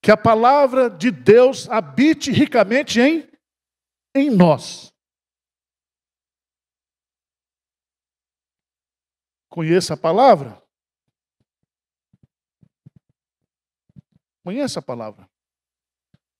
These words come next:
Leia a palavra, estude a palavra. Fale sobre a palavra.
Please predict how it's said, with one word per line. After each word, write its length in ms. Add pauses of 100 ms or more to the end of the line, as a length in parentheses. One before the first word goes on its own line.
(840)
Leia 360
a 20
palavra, 580 (120)
estude 400
a 40
palavra. 460 (1800)
Fale 400
sobre 280
a 20
palavra. 600